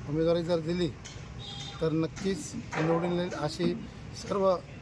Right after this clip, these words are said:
नागरिकांची इच्छा आहे. त्यांचा आशीर्वाद सर्वांच्या पाठीशी आहे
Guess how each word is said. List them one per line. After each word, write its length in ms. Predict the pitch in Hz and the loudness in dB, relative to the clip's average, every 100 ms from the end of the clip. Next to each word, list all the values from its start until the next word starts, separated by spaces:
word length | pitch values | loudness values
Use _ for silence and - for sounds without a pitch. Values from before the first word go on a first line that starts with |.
| - - - - - - - - | -12 -10 -12 -12 -10 -12 -8 -2
नागरिकांची 760 | 147 170 175 180 - 180 180 - | 0 2 2 0 0 -4 -4 -4
इच्छा 300 | 156 - - | -6 -2 4
आहे. 180 | 175 175 180 180 - - - - | 6 6 2 -6 -12 -12 -14 -6
त्यांचा 220 | 160 156 170 | -4 0 0
आशीर्वाद 460 | 139 143 180 185 | 0 0 2 2
सर्वांच्या 400 | 175 170 175 175 | 4 2 2 0
पाठीशी 560 | 165 151 147 170 185 175 | -2 -2 -2 -2 2 6
आहे 180 | 165 | 6